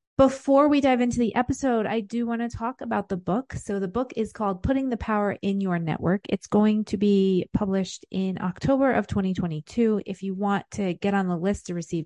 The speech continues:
updates and learn more about it, go to our website, I A women dot com slash power, and that'll have everything you need to know.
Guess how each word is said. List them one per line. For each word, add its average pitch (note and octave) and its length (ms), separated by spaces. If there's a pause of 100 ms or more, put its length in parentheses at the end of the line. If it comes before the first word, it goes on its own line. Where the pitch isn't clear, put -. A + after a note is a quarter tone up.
updates F#3+ 400
and E3+ 140
learn E3 160
more D#3+ 140
about F#3+ 320
it, F#3+ 160 (500)
go A3 160
to G3+ 340
our - 140
website, F#3 500
I F#3+ 100
A F#3+ 80
women F3 260
dot C#3+ 240
com F3+ 340
slash - 500
power, B3 600 (180)
and F#3 140
that'll F3+ 160
have F3+ 180
everything E3 400
you D#3 120
need D3+ 160
to E3 80
know. - 320